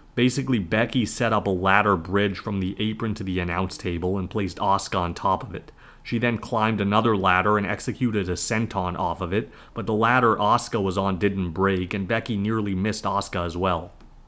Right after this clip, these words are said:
At this point, this match just wasn't clicking for me at all. Something was way off. The end comes where four people are climbing to the briefcase on two ladders, and Becky basically shoves both ladders over, sending everyone to the floor.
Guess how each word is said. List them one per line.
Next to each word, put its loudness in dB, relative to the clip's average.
At 2
this 6
point, 2
this 0
match 0
just 2
wasn't 2
clicking 0
for -2
me 2
at 2
all. -2
Something -2
was 2
way 4
off. -2
The 4
end 4
comes 2
where 4
four 2
people 0
are 4
climbing 2
to -6
the 0
briefcase -2
on -2
two 0
ladders, 2
and -4
Becky 0
basically -2
shoves 0
both 0
ladders 2
over, 0
sending 0
everyone 2
to -12
the -4
floor. -2